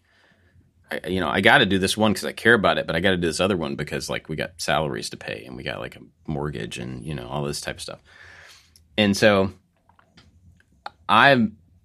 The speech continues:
internally have been trying to disassociate the YouTube thing from the rest of the business a little bit so that I can break those things apart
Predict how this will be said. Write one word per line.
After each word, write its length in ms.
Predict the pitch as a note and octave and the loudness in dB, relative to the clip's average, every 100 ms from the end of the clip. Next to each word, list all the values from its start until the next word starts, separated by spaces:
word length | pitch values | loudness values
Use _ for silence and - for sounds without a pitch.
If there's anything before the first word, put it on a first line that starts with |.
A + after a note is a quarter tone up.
| _ | _
internally 560 | G#2 G2 - D#3+ B2 F#2+ | 0 2 6 6 6 4
have 140 | G2+ F#2 | 2 0
been 140 | F#2 | -2
trying 380 | - G#2 G2 F#2 | 2 2 2 0
to 180 | - F2+ | -2 -4
disassociate 960 | F2 G2+ - - G2 F#2+ G2 F#2 C2+ | 0 0 0 0 0 2 2 2 2
the 300 | F2 E2+ G2+ | -2 0 -2
YouTube 420 | G#2+ G#2 F2+ E2+ | 0 0 0 0
thing 460 | - - E2 D#2+ D#2+ | -6 -6 -2 -2 -4
from 560 | D2+ G2+ F2+ E2+ D#2+ D#2 _ _ _ _ | -4 -2 0 0 -4 -8 _ _ _ _
the 120 | - E2 | -4 0
rest 360 | F2+ F#2 - | 2 2 0
of 80 | F2 | -4
the 60 | D#2 | -2
business 480 | F2+ G2+ F#2 D#2+ | 0 0 -2 -4
a 40 | F2 | -6
little 200 | D#2+ D#2 | -6 -4
bit 160 | E2 | -4
so 160 | - F#2+ | -2 -2
that 120 | F#2 | 2
I 80 | F#2+ | 0
can 140 | F#2 | 0
break 220 | E2+ F2 - | -2 -2 -2
those 180 | F#2+ | -4
things 200 | - G2 | -2 -4
apart 420 | F2+ - G2 A#2+ | -4 -2 -2 -2